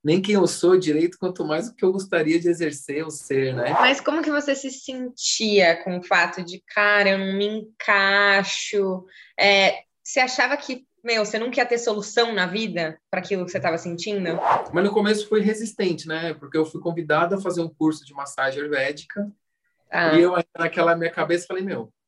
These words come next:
Speaker 1: massagem? O que que eu vou fazer? Curso de massagem pra quê? Nada a ver."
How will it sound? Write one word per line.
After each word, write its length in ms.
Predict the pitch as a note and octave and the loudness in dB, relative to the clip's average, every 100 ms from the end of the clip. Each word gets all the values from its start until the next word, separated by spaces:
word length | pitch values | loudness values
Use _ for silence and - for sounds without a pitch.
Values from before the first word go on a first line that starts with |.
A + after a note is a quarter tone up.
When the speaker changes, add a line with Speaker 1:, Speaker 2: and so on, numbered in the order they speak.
| - | -12
Speaker 1:
massagem? 760 | C#3+ - - A2+ C#3 C3+ A2+ | -12 -10 -6 -2 -2 -2 -8
O 20 | |
que 120 | A2 - | -16 -12
que 80 | |
eu 40 | A2+ | -10
vou 100 | D4 | -8
fazer? 640 | - F4+ - A2+ A2 C3+ | -8 -8 -8 -8 -4 -4
Curso 280 | - A#2 - | -8 -12 -12
de 60 | C#3+ | -10
massagem 440 | C#3+ C3+ C3+ D#3+ | -8 -6 -6 -6
pra 200 | D#3+ G3 | -4 -4
quê? 600 | G#3 B2+ B2 C3+ D3+ G#2 _ _ _ _ | -2 0 2 2 0 -4 _ _ _ _
Nada 220 | B2 B2 | -4 -2
a 40 | F#3 | -2
ver." 520 | C3+ B2 C#3+ D#3 A#2 | 0 0 2 0 -2